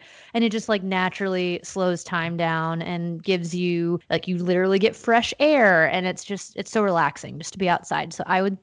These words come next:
I would say find an activity you like to do outside, whether that's literally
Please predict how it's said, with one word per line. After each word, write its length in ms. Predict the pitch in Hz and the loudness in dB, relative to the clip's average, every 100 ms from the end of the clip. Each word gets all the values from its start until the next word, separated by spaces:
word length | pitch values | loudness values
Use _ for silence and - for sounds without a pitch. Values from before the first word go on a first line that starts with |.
| - | 0
I 120 | 208 | 2
would 140 | 247 | 2
say 400 | - 226 208 202 - _ _ - | 0 2 2 0 -4 _ _ 2
find 300 | 208 208 214 | 4 6 4
an 80 | |
activity 380 | 208 - 196 185 | 4 0 -4 -2
you 60 | 185 | 0
like 120 | 170 | -2
to 100 | 180 | 0
do 20 | |
outside, 320 | 180 165 196 180 | -2 0 0 0
whether 180 | 180 | -2
that's 220 | 175 156 175 | -4 -6 -4
literally 400 | 185 175 170 | -4 -2 -4